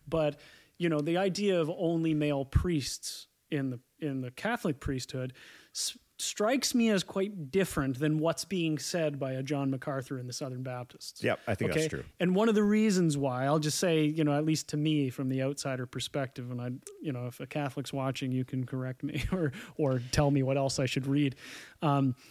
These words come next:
Speaker 1: but one of the things that strikes me is, again, the way the church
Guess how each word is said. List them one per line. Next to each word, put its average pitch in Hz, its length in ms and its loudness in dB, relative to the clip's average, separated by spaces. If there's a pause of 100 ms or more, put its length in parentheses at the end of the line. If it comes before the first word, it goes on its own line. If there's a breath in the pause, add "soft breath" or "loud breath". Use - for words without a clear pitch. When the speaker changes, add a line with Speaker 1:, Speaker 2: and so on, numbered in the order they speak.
(100)
Speaker 1:
but 185 80 6
one 202 140 8
of 185 60 6
the 180 100 6
things 185 200 6
that 160 120 4
strikes 175 400 2
me 170 140 6
is, 160 120 4
again, 190 260 4
the 175 80 6
way 185 200 6
the 170 120 2
church - 680 2